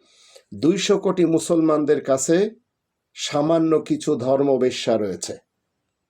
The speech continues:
তাই তারা কোরআন বিরোধী মানুষকে নিজেদের মতবাদ শেখায়, তাও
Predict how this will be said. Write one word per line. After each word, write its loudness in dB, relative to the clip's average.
তাই 2
তারা 2
কোরআন 0
বিরোধী 0
মানুষকে 0
নিজেদের 0
মতবাদ 0
শেখায়, -2
তাও 2